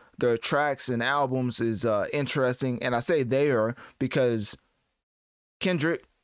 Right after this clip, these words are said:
Baby Keem are all under P G Lang. And if you don't know, that's basically Kendrick's, um, label that he's trying to get off the ground, and he's using Baby Keem as the mascot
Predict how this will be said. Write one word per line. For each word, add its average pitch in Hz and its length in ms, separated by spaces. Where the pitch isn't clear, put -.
Baby 147 300
Keem 143 400
are 135 160
all 143 460
under 135 420
P 160 240
G 131 200
Lang. 147 440
And 131 80
if 117 120
you 117 60
don't 147 260
know, 139 200
that's 123 180
basically 139 460
Kendrick's, 139 560
um, 107 460
label 147 520
that 113 100
he's 120 200
trying 135 240
to 123 80
get 123 160
off 123 180
the 123 80
ground, 135 500
and 120 120
he's 113 200
using 120 500
Baby 123 300
Keem 120 460
as 110 220
the 110 100
mascot 117 600